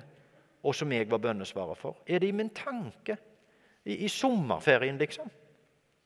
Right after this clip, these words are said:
Er det i min tanke at jeg skulle be for den som kjører i bilen foran når jeg er på biltur? Altså, er det i min tanke at jeg er med å bære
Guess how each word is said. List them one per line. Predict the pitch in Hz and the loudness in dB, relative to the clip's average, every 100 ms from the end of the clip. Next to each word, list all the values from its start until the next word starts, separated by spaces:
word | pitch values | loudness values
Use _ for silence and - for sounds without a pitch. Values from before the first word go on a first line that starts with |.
| _ _ _ _ _ _ _ _ _ _ _ _ _ _ 190 | _ _ _ _ _ _ _ _ _ _ _ _ _ _ 10
Er | 202 | 10
det | |
i | 233 | 10
min | 262 247 | 2 0
tanke | - 294 269 202 151 - 247 220 - - - | -2 0 2 2 0 2 4 4 0 -20 -2
at | 202 240 | 0 0
jeg | 208 | -2
skulle | - 254 180 - | 0 0 0 4
be | 147 143 156 165 | 8 8 8 6
for | - 202 190 - - - - 185 | 6 4 4 0 -18 -20 0 2
den | 185 | 4
som | 202 | 2
kjører | - 233 170 | 8 8 8
i | 175 | 6
bilen | 165 160 | 4 4
foran | 180 - 120 117 127 | 2 6 6 6 4
når | 131 | 4
jeg | 143 | 4
er | |
på | 151 | 2
biltur? | 165 143 - 277 - - - _ _ _ _ _ _ _ _ _ _ _ _ _ _ _ _ _ - | 0 -2 -4 -8 -8 -18 -20 _ _ _ _ _ _ _ _ _ _ _ _ _ _ _ _ _ -6
Altså, | 180 226 - 165 | -2 -2 -2 4
er | 170 165 165 170 | 6 8 6 4
det | 196 | 2
i | 190 | 2
min | 202 - | -2 -4
tanke | - 233 226 147 - - 254 - - _ _ _ _ _ _ _ _ _ _ _ _ | -10 -6 -4 -6 -8 -10 -10 -10 -18 _ _ _ _ _ _ _ _ _ _ _ _
at | 156 - | -8 0
jeg | 185 202 | 4 4
er | 196 | 4
med | 156 | 6
å | 185 170 147 - 202 | 4 2 -4 -4 4
bære | 214 208 165 147 | 8 8 6 2